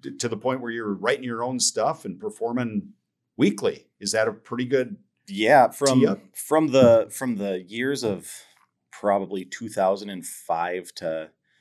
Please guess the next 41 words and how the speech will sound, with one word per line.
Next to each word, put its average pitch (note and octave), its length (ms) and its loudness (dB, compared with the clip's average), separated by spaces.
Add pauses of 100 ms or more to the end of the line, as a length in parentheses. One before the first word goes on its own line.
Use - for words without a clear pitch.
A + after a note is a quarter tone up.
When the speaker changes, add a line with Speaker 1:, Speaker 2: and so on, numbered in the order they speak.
(160)
Speaker 2:
maybe B2+ 140 0
two C3 140 -6
thousand G#2+ 320 2
four F#2+ 420 -8
to F#2+ 180 -14
two F2+ 180 -16
thousand F2 420 -6
and D#2 220 -14 (680)
ten, G2+ 520 -8 (580)
um, E2+ 500 2 (220)
I G2+ 120 -6
was F2+ 300 -6 (140)
ex-, - 240 -6 (140)
extremely G#2+ 580 -4
active. D#2+ 380 -10
It E2 80 -8
was, G2+ 240 -6
there A#2 140 -4
was G2 120 -2
a G2 40 -12
couple C#3+ 240 0
years A2 260 -4
there A#2+ 320 -4 (440)
where F#2+ 480 0 (120)
when G#2 240 -12
I, F#2 220 -8 (100)
when F#2+ 200 -8
I E2+ 260 -12 (160)
say F#2+ 260 -4
the E2 180 -6
sweet - 360 -8
brag, E2 260 -6
like, D#2 180 -12
"Well, E2 120 -4
I - 20 -8
used D2+ 180 -16
to - 40 -20
be - 80 -18
a - 40 -20
professional - 420 -16
musician," - 420 -18